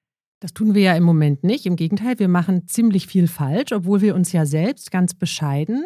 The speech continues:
den Namen Homo sapiens geben, der weise Mensch. Dabei kommen wir eigentlich nicht gerade mit viel Wissen oder Weisheit auf die Welt. Im Unterschied zu vielen Tierarten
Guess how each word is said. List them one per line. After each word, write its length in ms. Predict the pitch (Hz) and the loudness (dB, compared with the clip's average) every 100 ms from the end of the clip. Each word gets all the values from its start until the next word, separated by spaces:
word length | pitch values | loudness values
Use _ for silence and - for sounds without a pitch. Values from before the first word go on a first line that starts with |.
| 370 | -6
den 240 | 220 190 165 | -2 -2 0
Namen 500 | 151 151 214 277 - _ _ _ - | -2 -2 -2 -4 -10 _ _ _ -6
Homo 260 | 269 285 269 | -4 -2 0
sapiens 680 | 170 160 160 151 135 135 | 0 0 -2 -6 -6 -10
geben, 360 | - 143 147 151 | -12 -12 -10 -6
der 220 | 175 170 | -2 -2
weise 320 | 151 156 180 | 0 0 2
Mensch. 440 | 190 156 127 - - _ _ - - _ _ _ - | 2 0 -4 -12 -16 _ _ -20 -20 _ _ _ -4
Dabei 200 | 214 226 | -2 0
kommen 380 | - 233 247 240 | 0 2 2 0
wir 300 | 233 220 190 | 0 0 2
eigentlich 400 | 220 233 220 202 | 2 2 0 0
nicht 160 | 208 | 0
gerade 260 | 214 175 175 | 0 0 2
mit 160 | 185 170 | 0 0
viel 280 | 214 190 | 0 2
Wissen 400 | 175 202 208 180 | 2 -2 0 0
oder 220 | 170 175 165 | 0 0 2
Weisheit 420 | 175 196 180 170 | 0 2 0 0
auf 120 | 160 | -4
die 160 | 170 160 | -4 -2
Welt. 400 | 165 214 330 - | 0 0 -2 -2
Im 220 | 202 190 | -2 0
Unterschied 480 | 220 233 202 208 - | 0 0 -2 -4 -4
zu 100 | 202 | -6
vielen 380 | - 233 202 | -2 2 2
Tierarten 580 | - 285 277 160 170 240 | 0 -4 -4 -4 -4 -6